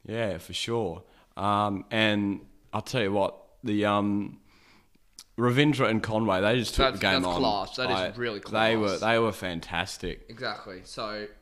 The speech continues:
Speaker 2: look, credit, credit to England there. That's well played, really well batted, and they, they, they bowled reasonably well to England, but it was probably mainly their batting that actually got them,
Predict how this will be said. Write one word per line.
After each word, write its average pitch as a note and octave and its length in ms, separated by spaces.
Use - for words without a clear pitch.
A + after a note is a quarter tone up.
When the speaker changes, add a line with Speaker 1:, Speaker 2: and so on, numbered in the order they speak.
Speaker 2:
look, C#3 180
credit, C#3+ 380
credit E3 300
to - 200
England B2+ 360
there. G#2+ 340
That's A#2+ 240
well A#2 220
played, G#2 400
really A#2+ 180
well A2 200
batted, G#2 580
and G2+ 180
they, G2 220
they, G#2+ 480
they A2 120
bowled A#2+ 360
reasonably A#2+ 380
well A2+ 200
to - 100
England, F#2+ 320
but G2+ 120
it G2 40
was G2 180
probably C#3+ 360
mainly A2+ 420
their F#2+ 140
batting G#2 400
that C#2 160
actually F2 280
got G2+ 320
them, F#2 260